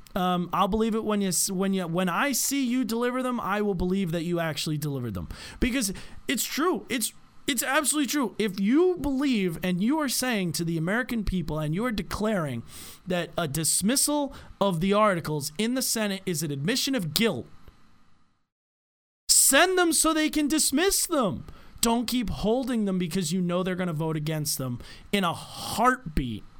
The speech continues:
and make you look like a fool. You've already looked like a fool for years now with this whole, you know, Russian hoax, you know, impeachment conspiracy. Trump made you,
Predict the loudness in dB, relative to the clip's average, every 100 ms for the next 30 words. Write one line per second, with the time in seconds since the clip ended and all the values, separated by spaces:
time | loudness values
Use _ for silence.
0 | -20 -20 -20 -20 -20 _ _ _ _ _
1 | _ 0 2 2 2 2 0 0 0 0
2 | -2 -2 -4 -4 -2 0 -2 -8 -14 -18
3 | -20 -20 -20 -20 -20 _ _ 0 0 2
4 | 2 2 2 2 0 0 -4 -2 -4 -2
5 | 0 0 0 -2 0 -2 0 0 0 0
6 | 0 -2 0 -2 -4 -4 -4 -2 -2 -2
7 | -2 -6 -10 -10 -4 -2 -2 0 0 0
8 | 0 0 2 0 0 -6 -6 -16 -20 -20
9 | -6 -2 -2 -2 -2 0 -2 -2 -4 -4
10 | -2 -2 -2 -2 0 0 -2 -4 -4 -6
11 | -10 -14 -16 -18 -20 -20 -8 -4 0 2
12 | 2 2 0 0 0 0 0 -4